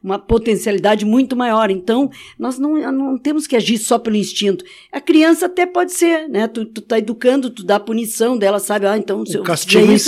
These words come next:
Speaker 2: ensina, né?
Speaker 1: o castigo ensina, mas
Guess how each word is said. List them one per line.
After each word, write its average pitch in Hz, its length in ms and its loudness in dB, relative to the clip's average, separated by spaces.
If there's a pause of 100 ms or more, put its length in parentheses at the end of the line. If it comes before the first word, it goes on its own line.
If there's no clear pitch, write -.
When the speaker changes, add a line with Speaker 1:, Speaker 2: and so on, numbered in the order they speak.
Speaker 2:
ensina, 180 200 2
né? 151 100 -2
Speaker 1:
o 143 40 -4
castigo 262 380 0
ensina, 285 460 0 (400)
mas 214 880 2